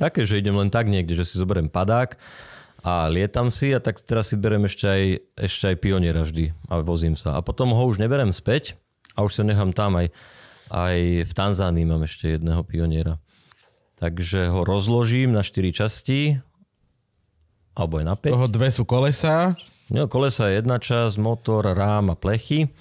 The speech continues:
Speaker 1: Pošlem to v lietadle, tak nejak,
Speaker 2: Čo to
Speaker 1: kadeľko.
Speaker 2: stojí? Však to musí stať viac, ako kúpiť pioniera
Speaker 1: Nie,
Speaker 2: tam.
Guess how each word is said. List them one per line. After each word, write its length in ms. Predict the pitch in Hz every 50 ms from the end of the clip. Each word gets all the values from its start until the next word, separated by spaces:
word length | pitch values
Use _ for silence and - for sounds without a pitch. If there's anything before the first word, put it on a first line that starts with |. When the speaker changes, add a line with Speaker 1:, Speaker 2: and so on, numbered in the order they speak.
| - - - - - _ - - _
Speaker 1:
Pošlem 380 | - 107 113 - - 117 113
to 100 | 101 -
v 140 | 95 101 98 87 76
lietadle, 640 | 82 90 101 - - 123 117 127 127 131 135 135
tak 240 | 131 - 95 90 -
nejak, 360 | 101 98 104 113 117 117 - - -
Speaker 2:
Čo 220 | 90 90 92 147
to 100 | 135 175
Speaker 1:
kadeľko. 140 | - 127 135
Speaker 2:
stojí? 220 | 127 139 123 120 120
Však 160 | 107 127 117
to 80 | 98 131
musí 180 | 131 131 127
stať 180 | 139 - 147 127
viac, 180 | 113 123 143 127
ako 140 | 135 113 127
kúpiť 240 | 107 131 107 120 120 -
pioniera 440 | - 139 139 139 139 123 117 113 113
Speaker 1:
Nie, 100 | - -
Speaker 2:
tam. 180 | 151 131 131